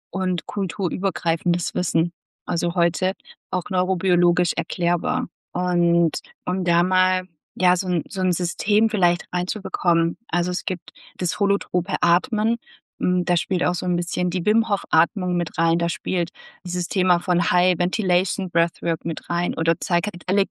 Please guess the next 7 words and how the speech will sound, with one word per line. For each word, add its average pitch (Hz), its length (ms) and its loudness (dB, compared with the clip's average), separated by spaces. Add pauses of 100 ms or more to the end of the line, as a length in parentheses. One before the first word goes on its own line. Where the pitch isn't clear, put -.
Breath. 175 260 2 (360)
Da 175 120 -2
geht's 180 200 -2
einfach 175 340 -2
darum, 185 420 0
dass 180 200 -6
man 175 260 0